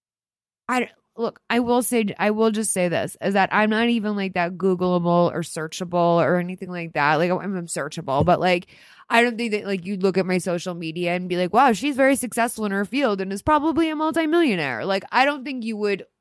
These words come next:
like, look at me and think that. And that's how violated I feel. And I get, like, fucked up on some shit. But, like, really, the only reason why he sh-, even showed his coworker was to be like, "Oh, this girl, I'm going out with this girl. She's really funny." And, like,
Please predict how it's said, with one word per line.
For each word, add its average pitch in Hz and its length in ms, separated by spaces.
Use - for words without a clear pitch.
like, 190 220
look 202 180
at 214 80
me 196 160
and 185 160
think 226 220
that. 277 360
And 220 220
that's 220 240
how 208 140
violated 190 640
I 165 240
feel. 277 560
And 208 100
I 220 80
get, 233 140
like, 196 160
fucked 214 360
up 202 200
on 170 180
some 175 220
shit. 110 340
But, 269 100
like, 285 180
really, 302 320
the 233 140
only 226 140
reason 220 360
why 190 140
he 202 120
sh-, 175 120
even 190 280
showed 254 320
his 220 140
coworker 170 600
was 170 200
to 190 80
be 180 100
like, 156 380
"Oh, 185 220
this 170 200
girl, 180 220
I'm 160 80
going 175 140
out 156 100
with 113 80
this - 120
girl. 165 180
She's 165 180
really 151 240
funny." 98 400
And, 208 200
like, 180 360